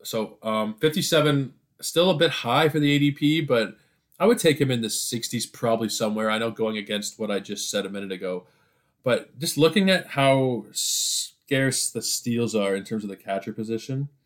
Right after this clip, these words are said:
if, if J T is sitting there in the sixty-ish range, seventy-ish range,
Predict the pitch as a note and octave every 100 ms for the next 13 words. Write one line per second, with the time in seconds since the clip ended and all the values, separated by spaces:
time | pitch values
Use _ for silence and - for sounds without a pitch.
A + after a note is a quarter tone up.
0 | _ _ _ _ _ C3 - - - C#3
1 | C3+ - - - A#2+ D#3+ - G3 D3+ -
2 | C3+ C3+ C3+ C3+ C3 B2+ A2+ A#2+ A#2 A2+
3 | - - A2+ - B2 A#2+ A#2 - - A#2+
4 | A#2 A2+ A2 A#2 A2 A2 G#2+ G#2+ - G2+
5 | G2+ G#2 G2+ G#2 -